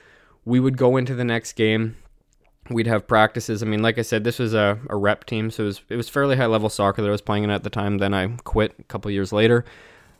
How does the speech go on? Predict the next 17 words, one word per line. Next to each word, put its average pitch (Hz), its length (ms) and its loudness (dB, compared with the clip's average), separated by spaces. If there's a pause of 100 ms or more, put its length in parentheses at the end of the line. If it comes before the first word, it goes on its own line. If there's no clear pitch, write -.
(140)
uh, 95 180 2
when 98 160 4
we 95 80 0
moved. 113 440 4
But 110 120 4
anyway, 127 540 4
so 120 260 0
we 120 220 2
had, 120 420 2 (840)
through 147 240 4
these 170 220 0
failures, 123 580 2
like, 107 360 -4
I, 113 200 0
I 123 120 2
just 127 200 -2
found 117 500 2